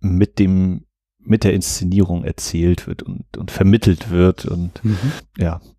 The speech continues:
Speaker 2: Ich glaube, die, dieses, das bezieht sich eher auf den Schrecken, weil was ja sehr beeindruckend ist, dass der Film sehr, ein sehr blutrünstiges Sujet hat,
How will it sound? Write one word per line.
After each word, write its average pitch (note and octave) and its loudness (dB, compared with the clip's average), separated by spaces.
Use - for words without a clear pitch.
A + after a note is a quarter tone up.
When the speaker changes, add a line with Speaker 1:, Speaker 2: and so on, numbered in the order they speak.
Speaker 2:
Ich - -4
glaube, D3+ 4
die, C#3 6
dieses, A#2+ 2
das - 0
bezieht D#3 2
sich - -4
eher D3+ 2
auf C#3+ 0
den A#2 4
Schrecken, - 0
weil A#2 4
was B2 2
ja A2+ 4
sehr A#2 4
beeindruckend C#3+ 2
ist, D3 -4
dass - 0
der G#2+ 2
Film D3 0
sehr, B2 2
ein B2+ 2
sehr A#2 4
blutrünstiges D3+ 4
Sujet B2+ 6
hat, G#3+ -2